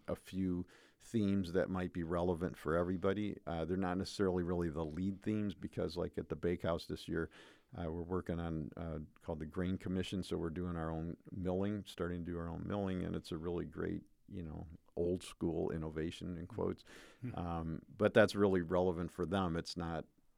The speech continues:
Speaker 1: relevant at the creamery, right,
Speaker 2: Right.
Speaker 1: which is right up the block. So it, in the, in the, in the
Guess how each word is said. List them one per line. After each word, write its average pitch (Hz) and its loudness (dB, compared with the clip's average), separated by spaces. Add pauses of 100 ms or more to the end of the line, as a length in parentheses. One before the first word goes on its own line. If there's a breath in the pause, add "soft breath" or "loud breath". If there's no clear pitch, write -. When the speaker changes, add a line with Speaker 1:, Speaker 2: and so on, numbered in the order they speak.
(280)
Speaker 1:
relevant 90 0
at 82 -4
the - 0
creamery, 78 -4
right, 82 -2
Speaker 2:
Right. - -8
Speaker 1:
which 80 -8
is 80 -8
right 85 -4
up - -8
the - -8
block. 76 -2
So 107 6 (580 loud breath)
it, 110 4 (140)
in 104 2
the, 92 0
in 101 2
the, 90 0
in 92 -2
the 85 -4